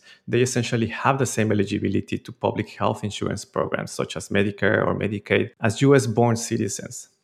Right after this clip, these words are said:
From a research perspective, we observe more widespread differences in terms of health outcomes and access to care between non-citizen immigrants and U S born adults, compared to the differences between naturalized immigrants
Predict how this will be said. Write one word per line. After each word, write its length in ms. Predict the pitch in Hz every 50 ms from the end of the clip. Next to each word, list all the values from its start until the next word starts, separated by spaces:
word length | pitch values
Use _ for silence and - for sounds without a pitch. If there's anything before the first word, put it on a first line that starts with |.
| _ _ -
From 180 | - 131 131
a 60 | 143
research 380 | 147 170 185 - 196 190 - -
perspective, 640 | - 131 - - - 156 165 - - 123 113 - - -
we 180 | - 117 120 123
observe 500 | 117 117 - - - 107 107 110 - - -
more 200 | 117 110 117 107
widespread 520 | 101 - 107 117 117 - - - 107 95 98
differences 540 | 107 - - 113 104 - - 101 - -
in 100 | 98 95
terms 320 | - - 101 98 98 - -
of 140 | 92 - -
health 240 | - - 95 - -
outcomes 640 | - 98 92 92 - - - 101 98 98 98 - -
and 160 | - - -
access 380 | 98 101 - - - 117 -
to 100 | - -
care 440 | - _ - - 98 - - 104 - _ _ - - - _ _ - 104
between 520 | 104 - - - 104 101 101 - 104 101
non-citizen 800 | 104 104 113 113 - - - 117 113 120 113 - 113 104 - 120
immigrants 540 | 107 107 107 98 98 104 101 101 101 -
and 200 | - - 98 95 95
U 120 | 101 98
S 120 | 98 - -
born 220 | - 95 92 -
adults, 520 | 107 113 113 113 - - - - - - _ _ - - - _ -
compared 380 | - 107 101 - - 113 110 113
to 100 | - 110
the 80 | 104
differences 640 | 101 - - 135 131 - 156 127 117 - 117 113 110 117
between 380 | 113 107 - - - 110 107
naturalized 800 | 104 101 98 - - 104 104 101 98 98 95 98 104 - - - -
immigrants 640 | - 107 101 101 98 98 95 98 117 120 - - -